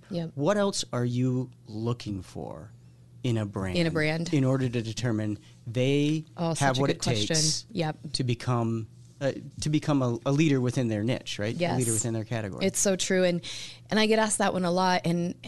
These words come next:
Speaker 1: and, like, it's so key. I, it's one of our differentiators. We only usher in what we call, in quotes, "next big thing" brands.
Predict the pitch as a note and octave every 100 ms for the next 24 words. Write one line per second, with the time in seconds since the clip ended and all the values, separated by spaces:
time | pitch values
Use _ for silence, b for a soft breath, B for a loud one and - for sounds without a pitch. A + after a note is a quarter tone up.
0 | - F3 F3 F#3+ F3 - - F3+ E3+ -
1 | F#3 E3+ F3 - - - - - D#3+ G3+
2 | G#3 E3+ E3 D#3+ D#3 D#3+ D3+ - - -
3 | - B B B - F#3 A3+ - - G3
4 | G#3 G3 F#3+ F3+ E3+ - E3+ - E3 E3
5 | D#3+ E3 E3+ F3+ - E3+ D3+ - D#3+ -
6 | E3 D#3+ E3 D3+ - - - D#3+ E3 -
7 | - - E3+ D#3+ - D#3+ D3+ D3+ D#3+ -
8 | - - -